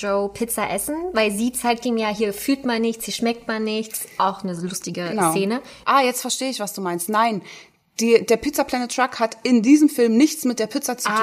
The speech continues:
Speaker 2: tun, was
Speaker 1: schade,
Speaker 2: super verrückt
Speaker 1: schade.
Speaker 2: ist. Wär,
Speaker 1: Hm.
Speaker 2: das wär echt schön gewesen. Wow, gute Frage,
Speaker 1: Verdammt.
Speaker 2: Franzi.
Speaker 1: Ja,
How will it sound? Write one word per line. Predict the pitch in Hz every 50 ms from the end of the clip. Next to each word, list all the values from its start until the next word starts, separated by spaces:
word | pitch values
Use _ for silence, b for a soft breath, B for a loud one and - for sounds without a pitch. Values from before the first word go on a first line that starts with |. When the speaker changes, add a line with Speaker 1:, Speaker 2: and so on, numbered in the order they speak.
| - 175
Speaker 2:
tun, | 180 175
was | 196 196
Speaker 1:
schade, | 196 208 220
Speaker 2:
super | - 247
verrückt | - 226 196 262 302 180
Speaker 1:
schade. | 175 175
Speaker 2:
ist. | 175 - -
Wär, | 220 208 202 - -
Speaker 1:
Hm. | - 170
Speaker 2:
das | - 202 240 -
wär | - 403 - -
echt | 320 - -
schön | - 262 240 226 214
gewesen. | 196 165 170 165 156 165 165 165 165 B B B B B B B B B B _ -
Wow, | 180 185 202 226 220 185 170 - -
gute | 277 339 - 392
Frage, | - - - 262 247 254 233 220
Speaker 1:
Verdammt. | 180 - 185 170 170
Speaker 2:
Franzi. | 165 - 202 220 220
Speaker 1:
Ja, | 208 202 196 196 202